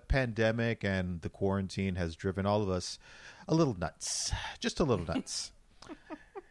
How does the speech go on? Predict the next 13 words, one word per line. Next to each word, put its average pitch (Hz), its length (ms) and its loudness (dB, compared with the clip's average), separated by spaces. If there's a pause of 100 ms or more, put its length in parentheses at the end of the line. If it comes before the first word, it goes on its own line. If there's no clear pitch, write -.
(540)
And, 135 380 8 (160)
uh, 139 360 10
he 170 280 2
chose 165 400 6
to - 160 6
express 156 460 2
his 170 340 2
in 131 260 2
a 127 200 4
healthy, 123 560 4
albeit 110 440 2
weird 104 300 0
way. 117 300 0